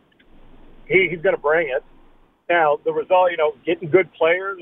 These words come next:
and how they're gonna respond and all that result, you know, I can sit here and say how good it is. I, I think it's a good hire. I do, 'cause Jim's had success as a defensive coordinator.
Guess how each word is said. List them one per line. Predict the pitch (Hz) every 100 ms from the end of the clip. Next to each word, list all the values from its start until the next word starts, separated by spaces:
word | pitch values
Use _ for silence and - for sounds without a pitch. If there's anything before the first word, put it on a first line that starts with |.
| 151
and | 123
how | 143 170
they're | 175
gonna | 165 175
respond | 175 160 - 165 175 185 185 185
and | 151
all | 139 165
that | 175 180 -
result, | 466 - 170 190 - _ _ -
you |
know, | 180
I | 196
can | - -
sit | 196
here | 185
and | -
say | 190
how | 180
good | - 202
it | 180
is. | _ _ _
I, | 175 185 180
I |
think | 202
it's | 170
a | 165
good | 180
hire. | 143 156 175 143 160 _ _ -
I | 147
do, | - 185 175
'cause | 165 131
Jim's | 180 180 175
had | 180 170
success | - - _ 196 190 _ _ _ _ _ _ 170
as | 196 196
a | 208
defensive | 202 208 202 - _
coordinator. | 415 202 185 170 165